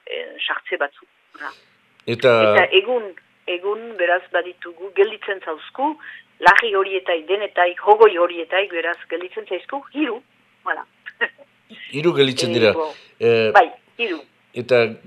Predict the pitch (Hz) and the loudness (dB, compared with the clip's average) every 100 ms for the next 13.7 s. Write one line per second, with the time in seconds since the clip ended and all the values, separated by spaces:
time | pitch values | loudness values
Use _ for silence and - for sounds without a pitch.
0 | 123 123 135 135 151 151 139 - 120 117 | -8 -2 2 4 4 6 4 0 -4 -4
1 | 113 117 110 110 120 113 107 95 104 101 | -4 -6 -8 -4 -2 -2 -4 -2 -4 -2
2 | 107 107 104 117 147 120 104 113 113 117 | -4 -4 -2 -4 -6 -6 -2 0 2 0
3 | 131 120 120 123 117 117 120 123 147 180 | 0 -2 -2 -6 -6 -8 -10 -8 -6 -8
4 | - _ _ _ _ _ _ _ 190 170 | -12 _ _ _ _ _ _ _ 6 6
5 | 143 - - - 160 180 180 180 180 175 | 6 -4 -18 -2 4 6 6 4 4 4
6 | 170 170 - 190 - 208 - - 226 226 | 4 0 -2 -4 -4 -6 -8 -4 -2 0
7 | 170 170 170 160 156 143 - - 175 - | 0 -2 -4 -4 -4 -6 -8 -8 -8 -6
8 | 175 170 170 175 170 165 165 - _ 160 | -4 -6 -4 -4 -2 -4 -6 -8 _ -12
9 | 156 160 208 226 214 - 170 180 180 175 | -10 -2 0 0 -4 -6 -6 -6 -6 -8
10 | 170 170 165 156 151 147 147 143 - 160 | -10 -4 -2 -2 -4 -6 -8 -10 -10 -12
11 | 165 202 233 _ - _ - 190 180 180 | -14 -18 -20 _ -20 _ -4 0 0 -2
12 | 190 180 165 190 285 _ _ _ _ _ | -6 -6 -6 -14 -18 _ _ _ _ _
13 | _ - 165 160 156 151 | _ -6 -2 -2 -2 -2